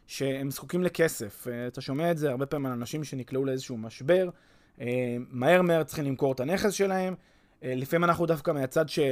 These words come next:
שעוזר לבן אדם לקבל את ההחלטה הנכונה, אנחנו אומרים לו, "תשמע, חכה חביבי, אל תמהר למכור, אה, בואו ננסה שנייה ל-, ל-, ל-, להציע מחיר שיותר ראוי, וגם כשאתה זקוק לכסף, אנחנו בסוף נמצא את הקונה."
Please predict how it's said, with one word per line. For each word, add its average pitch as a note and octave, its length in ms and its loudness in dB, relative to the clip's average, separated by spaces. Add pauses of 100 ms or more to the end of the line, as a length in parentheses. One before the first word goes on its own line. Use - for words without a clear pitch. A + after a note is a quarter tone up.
(240)
שעוזר B2 840 0
לבן D#3+ 200 6
אדם D3 280 0
לקבל C3+ 240 -2
את C#3 100 -2
ההחלטה C3+ 300 -4
הנכונה, D3 340 -4
אנחנו C#3+ 200 -4
אומרים D3 100 -6
לו, C#3 60 -8
"תשמע, D3+ 220 -8
חכה D#3 280 -6
חביבי, C#3+ 360 -2
אל C3+ 80 0
תמהר C#3 340 -6
למכור, G3+ 440 2 (500)
אה, B2 520 -2
בואו D3+ 200 4
ננסה D#3 280 -2
שנייה C#3+ 260 -2
ל-, B2+ 60 -2
ל-, A#2+ 300 -6
ל-, A#2 200 -10
להציע D#3 380 0
מחיר D3+ 280 -2
שיותר D3+ 400 0
ראוי, F3 400 6
וגם C3 360 0
כשאתה - 140 -4
זקוק C3+ 320 -4
לכסף, F3 420 4
אנחנו C3+ 180 -2
בסוף C3+ 260 -4
נמצא D#3+ 300 2
את F3 100 -2
הקונה." C3 380 -8